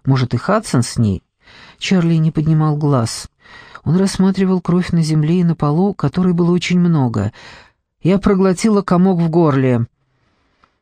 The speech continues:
"Что ж, мы не можем просто так оставить ее. Да, она опасна, но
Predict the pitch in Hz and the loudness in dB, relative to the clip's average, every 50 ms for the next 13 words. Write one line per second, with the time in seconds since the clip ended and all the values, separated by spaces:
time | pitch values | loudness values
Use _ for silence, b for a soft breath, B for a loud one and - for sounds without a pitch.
0 | _ _ _ - - - - 185 165 143 - - 160 156 160 156 151 147 143 147 | _ _ _ -14 -12 -4 0 0 0 0 0 0 2 2 2 2 2 2 2 2
1 | 156 160 180 196 185 170 151 147 - _ - 156 151 139 - - - 143 - - | 2 2 2 2 2 2 0 -2 -2 _ -2 -2 -2 -2 -2 -4 -6 -6 -2 -2
2 | 156 143 - 139 135 - - - 208 208 185 135 123 - - - 120 120 117 107 | -2 -2 -2 -4 -6 -6 -4 -2 0 0 0 0 -2 -2 -2 -2 0 0 0 0
3 | 98 107 b b b b b b b b b b - 156 185 202 190 180 180 180 | -2 -4 b b b b b b b b b b -2 0 0 2 2 2 0 0
4 | 180 - 151 139 131 123 127 - - 131 135 139 147 151 160 160 156 147 | -2 -2 0 0 0 0 -2 -2 -2 0 2 2 2 2 2 2 0 -2